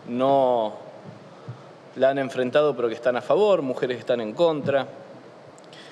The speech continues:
Siempre tratando de entender de que la posición personal de uno no podía obstacu-, obstaculizar la visibilización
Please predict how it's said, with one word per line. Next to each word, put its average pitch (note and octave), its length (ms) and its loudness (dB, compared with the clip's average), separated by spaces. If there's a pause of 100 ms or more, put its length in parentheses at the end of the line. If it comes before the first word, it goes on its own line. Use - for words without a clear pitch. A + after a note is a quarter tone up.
(500)
Siempre G3 560 2
tratando F3 500 2
de E3 60 4
entender E3 360 2
de F#3 120 0
que D#3+ 80 2
la D3 120 4
posición C#3+ 440 0
personal D3+ 460 2
de D#3 80 4
uno D#3+ 440 2 (600)
no C#3+ 200 0
podía D3 320 4
obstacu-, A#2+ 480 -2 (100)
obstaculizar C#3 880 0 (1400)
la C3+ 140 2
visibilización D3 1120 -2